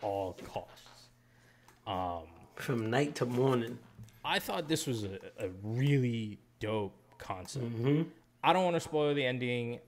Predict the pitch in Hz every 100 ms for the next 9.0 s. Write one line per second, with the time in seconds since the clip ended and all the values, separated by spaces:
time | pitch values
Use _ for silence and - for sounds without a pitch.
0 | _ 120 113 107 107 95 69 - - 123
1 | 131 - 135 135 151 139 143 143 139 123
2 | 127 117 113 113 101 - 143 131 123 117
3 | 117 110 117 165 160 247 - 415 403 330
4 | 330 269 196 190 175 165 175 - 160 -
5 | 220 - - - 180 208 107 - - 156
6 | 160 - - - 135 - 185 180 170 190
7 | 185 180 160 147 95 98 135 123 123 113
8 | 113 104 98 - 104 95 - 95 90 90